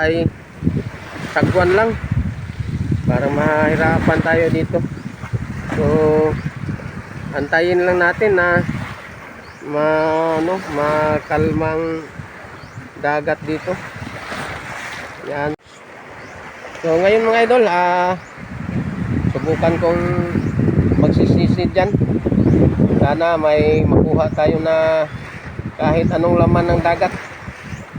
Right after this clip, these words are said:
para may maulam tayo ngayon. Yan. So, subukan nating magsisisid, mga idol. So, let's go. Hindi lang tayo makapag-ano ng kamera doon, mga idol, kasi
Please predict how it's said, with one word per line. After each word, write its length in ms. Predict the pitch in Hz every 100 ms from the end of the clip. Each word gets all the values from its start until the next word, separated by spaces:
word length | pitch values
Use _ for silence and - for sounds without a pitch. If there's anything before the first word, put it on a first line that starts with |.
| - - -
para 240 | 135 139 151
may 320 | 156 160 165
maulam 640 | 160 156 160 160 165 156
tayo 320 | 156 156 160 160
ngayon. 160 | 165 160 160 - - - - - - - - - -
Yan. 360 | 123 127 131 131 127 - - -
So, 160 | 131 139
subukan 400 | 135 147 165 165
nating 480 | 165 185 190 190 180
magsisisid, 640 | 170 196 175 202 196 196
mga 200 | 190 196
idol. 160 | 190 196 - - - - - - - - -
So, 320 | 143 156 160 160
let's 160 | 165
go. 320 | - 240 226 214 - - - - - - - -
Hindi 240 | 165 202
lang 160 | 220 214
tayo 160 | 226 233
makapag-ano 640 | 226 233 226 226 220 233
ng 160 | 233 220
kamera 400 | 214 226 226 220
doon, 320 | 220 220 226
mga 160 | 220 220
idol, 240 | 208 214
kasi 560 | 190 - 196 196 190